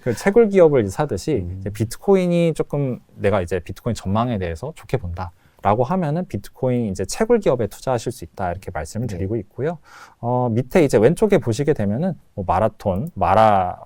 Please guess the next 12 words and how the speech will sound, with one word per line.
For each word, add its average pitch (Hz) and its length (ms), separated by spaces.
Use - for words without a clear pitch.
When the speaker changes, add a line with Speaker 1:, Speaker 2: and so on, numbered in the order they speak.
Speaker 1:
홀딩스 101 500
내지는 95 380
Speaker 2:
네. 95 120
Speaker 1:
뭐 98 120
라이엇 90 420
플랫폼스, 92 680
클린스파크 - 640
이런 131 240
데가 123 340
이제 90 360
주요 120 280
업체인데 101 500